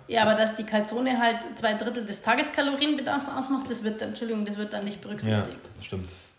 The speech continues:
Speaker 1: Und, ähm, deshalb machen wir das fürs Bewusstsein, aber definitiv nicht als eine Langfriststrategie.
Speaker 2: Ja. Und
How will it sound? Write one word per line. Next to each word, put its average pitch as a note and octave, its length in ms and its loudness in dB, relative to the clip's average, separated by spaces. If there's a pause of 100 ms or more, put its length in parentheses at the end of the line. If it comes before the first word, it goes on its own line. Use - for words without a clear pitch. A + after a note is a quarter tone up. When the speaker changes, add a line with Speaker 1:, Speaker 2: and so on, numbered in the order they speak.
(160)
Speaker 1:
Und, G3 320 -4 (180)
ähm, F#3+ 460 0 (160)
deshalb A3+ 320 8
machen A3 240 4
wir G#3+ 100 6
das - 280 -2 (160)
fürs A#3+ 260 2
Bewusstsein, D4+ 560 4 (480)
aber G#3 320 6
definitiv G#3+ 640 2
nicht A3 240 2
als G#3 160 -2
eine G3 160 -4
Langfriststrategie. G3+ 1040 -4 (200)
Speaker 2:
Ja. G2 160 -4 (1400)
Und B2 240 6